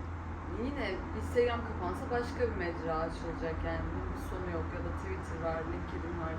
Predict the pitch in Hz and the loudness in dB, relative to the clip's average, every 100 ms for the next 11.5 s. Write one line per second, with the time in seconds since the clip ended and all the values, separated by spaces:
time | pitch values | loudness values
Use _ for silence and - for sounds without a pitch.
0 | - - - 165 - 160 160 - 196 185 | -2 -4 -2 -2 0 0 0 0 0 0
1 | - - 170 160 165 - - - - - | 0 0 4 4 2 0 0 -2 -2 -2
2 | - - 269 254 202 196 - 220 214 - | -2 0 2 6 6 6 2 4 4 4
3 | 226 214 180 170 170 165 160 160 160 - | 2 2 2 2 2 2 0 -2 -2 -2
4 | - - - - 190 185 175 175 170 156 | -2 -4 -4 -4 -2 0 0 0 0 0
5 | 151 - 220 - - - - - - - | -2 -2 -2 -2 -2 -2 -2 -4 -4 -6
6 | - - - - - 85 - 82 - - | -4 -4 -2 -4 -4 -4 -4 -4 -4 -4
7 | - - - - - 240 220 175 170 160 | -4 -6 -6 -6 -4 -2 -2 -2 -2 -2
8 | 165 - - 196 - 165 160 175 - 170 | -2 -4 -4 -4 -4 -4 -2 -4 -4 -2
9 | 165 165 175 - - - - - - - | -2 -4 -4 -6 -8 -8 -6 -6 -6 -6
10 | - - - - 180 185 185 180 - 180 | -6 -6 -6 -6 -4 -2 -2 -2 -4 -2
11 | 185 175 - 170 | -2 -2 -2 -2